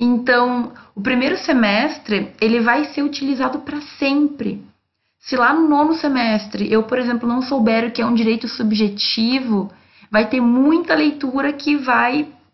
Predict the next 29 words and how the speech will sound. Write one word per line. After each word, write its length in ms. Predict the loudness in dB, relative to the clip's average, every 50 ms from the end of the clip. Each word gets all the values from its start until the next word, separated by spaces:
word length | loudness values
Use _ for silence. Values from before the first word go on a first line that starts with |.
| _ _ _ _ _ _ _
é, 280 | -2 0 0 0 0 -2
ser 160 | -2 -2 -2
muito 380 | 0 0 0 0 -2 -2 0 0
mais 200 | 0 2 2 0
difícil, 520 | 0 -2 -4 -2 -2 -2 -2 -2 -4 -6 -6 -12 -20 -20 _ _ _ _
porque 160 | -2 0 2
eu 40 | 2
vou 80 | 2 0
ter 120 | 0 0
que 100 | 0 0
voltar, 1040 | 2 2 2 0 0 -2 -4 -2 0 2 2 2 2 2 0 -2 -6 -14 -20 -20 _ _ -4
buscar 440 | -4 -4 -4 -2 0 2 2 2
o 20 | 2
conceito 580 | 2 0 -2 -2 -2 -2 -2 -2 -2 -2 -4
que 80 | -4 -4
eu 80 | -4 -4
tive 260 | -4 -4 -4 -2 0
lá 480 | 2 2 4 4 4 4 2 2 2
no 140 | 2 2 2
início 500 | 2 2 2 2 0 0 -2 -2 -4 -6
e 20 | -4
que 80 | -2 -2
eu 40 |
não 120 | -2 -2 -2
aproveitei 440 | -2 -2 -2 -2 -2 -2 -2 0 0
direito. 480 | 0 0 0 0 0 0 -2 -6 -14 -20 _ _ _ _ _ _ _ _ -20 -20 -20 _ -4
Então, 340 | -2 0 2 2 2 2 -2 -4 -8 -20 -20 -20 _ _ _ 2
não 400 | 4 4 6 6 6 4 4 4
é 380 | 4 4 2 2 0 -2 -6